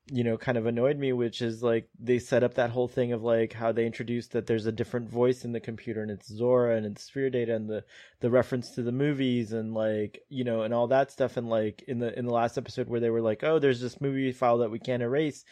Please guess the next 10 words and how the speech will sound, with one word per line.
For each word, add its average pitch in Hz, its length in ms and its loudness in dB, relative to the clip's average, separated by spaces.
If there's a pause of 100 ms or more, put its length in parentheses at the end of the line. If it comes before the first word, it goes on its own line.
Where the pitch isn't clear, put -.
(460)
And 139 300 6 (100)
I'm 139 140 0
surprised 147 460 0
that 143 100 4
it 139 100 -4
didn't 135 200 -8
come 135 200 -4
into 135 180 -4
play 127 600 2
here 160 720 0